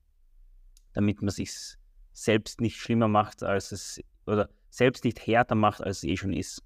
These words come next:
Weil es ist, die Phase ist hart. Die wird früher oder später jeden brechen und früher oder später wird jeder, äh, Lethargie verspüren und mir kann keiner erzählen, der dreißig Wochen Prep macht,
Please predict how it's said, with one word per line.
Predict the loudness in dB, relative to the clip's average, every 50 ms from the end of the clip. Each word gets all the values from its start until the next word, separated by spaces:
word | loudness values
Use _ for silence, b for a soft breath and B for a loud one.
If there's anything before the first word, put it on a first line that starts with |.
| _ -8
Weil | -4 -4 -2
es | -2 -2
ist, | -4 -6 -6 -8 -10
die | -4
Phase | 0 2 2 2 2 0 -2
ist | -4 -6 -6 -6
hart. | -6 -6 -6 -8 -12 -10
Die | -4 0
wird | 0 0 0 0
früher | 2 2
oder | 4 4
später | 4 2 0 -2 0 0
jeden | 0 2 2 2 2 2
brechen | 2 0 0 0 0 -2 -2 -4 -6 -18 -20 -20 -20 -20 -20 -20 -20 -20 _ _
und | -6 -2 0 0 0 0
früher | 0 0
oder | 0 0
später | 0 0 -2 -4 -2 -2 -2 -2
wird | -2 -2 -2 -2
jeder, | -2 0 2 4 4 4 4 2 0 -4 -20 -20 -20 -20 -20 -20 _ -4
äh, | 0 2 4 4 4 2
Lethargie | 2 0 -2 -2 -4 -2 2 2 2
verspüren | 2 2 0 -2 -2 -6 -4 0 2 4 4 4 4
und | 2 2 0 -2 -4 -8 -12 -12 -12 -14 _
mir | -8 -4 -2 -2 -2
kann | 0 0 -2 -2
keiner | -2 -2 -2 -2 0
erzählen, | -2 -2 -4 -4 -4 -2 0
der | 0 0
dreißig | 0 0 -2 -2 -2 -2 -2
Wochen | -4 -4 -4 -6 -6
Prep | 0 0 0 0 2
macht, | 2 4 4 2 2 -2 -20